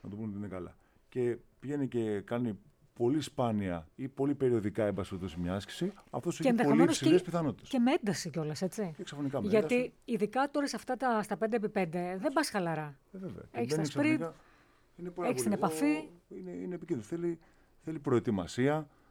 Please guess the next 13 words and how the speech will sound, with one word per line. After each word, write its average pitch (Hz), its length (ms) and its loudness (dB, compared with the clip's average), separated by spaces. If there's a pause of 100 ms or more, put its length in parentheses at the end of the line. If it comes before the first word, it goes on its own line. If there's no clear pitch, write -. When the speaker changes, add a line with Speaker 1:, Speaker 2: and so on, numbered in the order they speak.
Speaker 1:
θέλει 139 280 -2
καλό 101 260 -2
ζέσταμα, 139 600 0 (280)
θέλει, 131 680 -2
ε, 101 600 0
να 110 140 -2
έχεις, - 240 -6 (280)
να 98 100 -6
έχεις 117 180 -4
προσέξει 113 320 -12
τη 113 80 -12
διατροφή 113 400 -4
σου. 131 280 -6